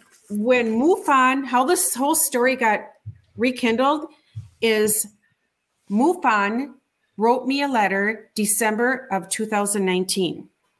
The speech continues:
I, I get it in my mail. And they said, "Are you the girl from nineteen eighty-two that witnessed this sighting?" And I said, "I am that girl." And I reached out to MUFON.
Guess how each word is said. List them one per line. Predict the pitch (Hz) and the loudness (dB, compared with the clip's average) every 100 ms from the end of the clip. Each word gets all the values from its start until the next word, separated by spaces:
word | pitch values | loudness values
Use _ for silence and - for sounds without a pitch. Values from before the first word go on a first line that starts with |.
| _ - 175 | _ -8 -4
I, | 180 | -2
I | 185 175 | -2 -4
get | 185 | -2
it | 202 214 | 0 0
in | 220 | 0
my | 220 | 0
mail. | 214 175 156 | 0 0 -2
And | 175 185 | -2 -2
they | 190 | 0
said, | 208 190 | 0 -2
"Are | |
you | 185 233 | -2 -2
the | 269 | -2
girl | 254 240 240 | 0 0 0
from | 240 214 | -2 0
nineteen | 202 214 240 226 | 0 0 0 0
eighty-two | 214 220 220 - 208 214 | 2 0 -2 -2 0 0
that | 214 190 | 0 0
witnessed | 196 - 202 208 - - - | -2 -2 0 2 2 0 -2
this | 185 180 - - | 0 2 0 2
sighting?" | 285 277 170 139 - _ _ _ - | 0 2 -2 -6 -14 _ _ _ -2
And | 202 | 0
I | 208 | 2
said, | 208 196 | 2 2
"I | 196 | 2
am | 196 196 202 | 2 0 0
that | 196 202 | 0 0
girl." | 269 240 | 2 2
And | 180 | 2
I | 175 | 0
reached | 180 214 214 202 | 0 0 0 0
out | 185 - | -2 0
to | |
MUFON. | 220 311 214 175 - | 0 0 -2 -6 -6